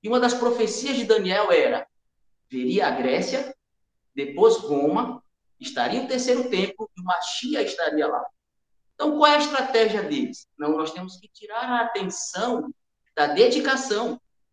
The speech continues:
da inauguração de um terceiro templo. Vamos colocar uma Hanukkah, porque senão nós vamos confirmar que Yeshua é o Messias. Porque um dos argumentos que os judeus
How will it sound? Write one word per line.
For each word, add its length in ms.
da 140
inauguração 880
de 80
um 60
terceiro 500
templo. 240
Vamos 260
colocar 400
uma 140
Hanukkah, 720
porque 260
senão 320
nós 140
vamos 220
confirmar 880
que 260
Yeshua 480
é 60
o 100
Messias. 420
Porque 240
um 220
dos 140
argumentos 720
que 100
os 80
judeus 360